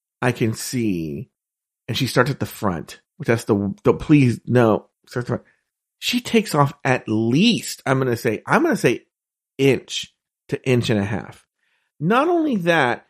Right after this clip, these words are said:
she starts cutting, she takes, she doesn't even, my, my hair's dry. Okay, so she did the number four round. She questioned me on the four. She goes, "Are you sure you don't want shorter?" And I said, "I'm sure, like, this is exactly what I want."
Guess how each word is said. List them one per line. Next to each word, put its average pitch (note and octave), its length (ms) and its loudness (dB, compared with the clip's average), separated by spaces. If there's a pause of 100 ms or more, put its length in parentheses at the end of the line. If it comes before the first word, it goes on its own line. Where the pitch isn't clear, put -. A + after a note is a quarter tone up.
(100)
she F#3+ 160 -6
starts A#3+ 240 0
cutting, D4+ 540 2
she - 300 -8
takes, C4+ 360 0
she A#3+ 180 -6
doesn't D4 220 2
even, E4 180 2
my, G3 300 2
my G3 160 0
hair's G#3+ 320 0
dry. C3+ 520 0
Okay, D#3 200 -2 (240)
so F#3+ 40 0
she F3+ 120 -2
did C4 160 0
the E4+ 40 2
number D#4+ 240 2
four F#3+ 300 2
round. C3 240 4 (200)
She G#3 160 -2
questioned B3+ 580 -2
me G#3+ 100 2
on F3+ 120 2
the D3+ 80 2
four. C3+ 360 2
She C#3 140 -4
goes, B2 240 2 (360)
"Are G3 120 2
you G#3 160 2
sure A3+ 320 0
you A#3 160 0
don't G#3+ 220 0
want G#3 180 0
shorter?" G#3 460 2
And D#3 180 0
I D3 80 2
said, D3 240 0
"I'm C#3+ 160 2
sure, F3+ 400 2
like, A#2 160 -2
this C#3+ 80 -8
is C3 140 -4
exactly B2 600 -4
what F#3+ 140 0
I G3 60 0
want." C#3 360 -2